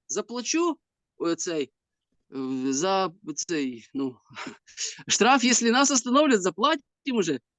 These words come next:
пострадаємо вже. Ну, що зробити для слави Божої?"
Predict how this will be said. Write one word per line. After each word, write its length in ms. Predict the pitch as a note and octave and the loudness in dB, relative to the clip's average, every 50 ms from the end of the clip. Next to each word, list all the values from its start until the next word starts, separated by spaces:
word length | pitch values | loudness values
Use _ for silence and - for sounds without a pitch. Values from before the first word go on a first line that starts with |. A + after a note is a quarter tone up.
| _ _ - | _ _ -8
пострадаємо 640 | - D#3+ D#3+ - G#3 G3+ G#3+ C4 D4+ D#4+ D#4 C#4 | -6 -4 -2 -2 0 0 2 2 2 2 2 2
вже. 180 | A3 F3 E3 D3+ - _ _ - - - - _ - | 2 0 -2 -4 -6 _ _ -20 -20 -20 -18 _ -6
Ну, 120 | D#3+ G#3 | -4 -2
що 160 | - - A#3+ | 0 0 0
зробити 400 | G3 F3 E3+ F3 E3 D3 C3+ - - _ _ _ _ - - _ _ _ _ _ _ | 0 0 0 0 0 0 -2 -4 -10 _ _ _ _ -20 -20 _ _ _ _ _ _
для 240 | - B2+ D#3 F#3+ G3 | -12 -6 -4 -2 -2
слави 300 | - G#3 G3+ F#3 F#3 F3+ | -2 -2 -2 -2 -2 -2
Божої?" 480 | E3 E3 D#3 C3+ C3+ C3+ B2 C3 B2 | 0 0 0 0 -2 -2 -4 -6 -10